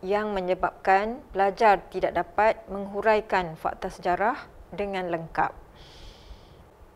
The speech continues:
Objektif yang kedua ialah untuk menilai keberkesanan kaedah bintang dalam membantu pelajar untuk menjawab soalan sejarah Islam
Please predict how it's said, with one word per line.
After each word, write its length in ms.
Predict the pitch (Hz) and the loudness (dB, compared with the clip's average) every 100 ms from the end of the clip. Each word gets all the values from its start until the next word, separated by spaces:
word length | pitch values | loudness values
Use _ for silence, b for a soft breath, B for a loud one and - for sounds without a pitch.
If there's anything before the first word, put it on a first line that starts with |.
| - - - - - | -20 -20 -20 -20 -6
Objektif 560 | 202 - 196 - 196 - | -4 -2 -4 -4 -6 -4
yang 160 | 185 180 | -4 -4
kedua 480 | 185 175 196 233 - | -8 -2 2 2 2
ialah 320 | 185 190 190 | 0 0 0
untuk 320 | 185 190 - 180 | -4 -6 -4 -2
menilai 600 | 208 208 208 196 165 - | -4 -2 4 4 4 -4
keberkesanan 1000 | - 180 190 190 190 185 185 190 214 262 | -8 -2 -2 -2 -4 -2 -2 -2 -4 -6
kaedah 400 | - - 175 190 | -4 -4 -2 -4
bintang 640 | 175 190 202 - 208 233 220 | -6 -10 -4 0 0 0 0
dalam 240 | 180 185 185 | 0 0 -4
membantu 480 | 180 196 226 233 202 | -2 -2 -2 -6 -4
pelajar 600 | 175 175 190 196 220 240 B B B | -2 -2 0 2 2 -2 B B B
untuk 320 | - 220 233 - | -6 -2 0 0
menjawab 480 | 190 185 185 185 | 0 2 4 2
soalan 400 | - 143 165 185 180 | 0 0 0 0 -4
sejarah 400 | - 175 180 - | -4 -2 0 -4
Islam 440 | 160 - 175 208 | -8 -2 -2 -2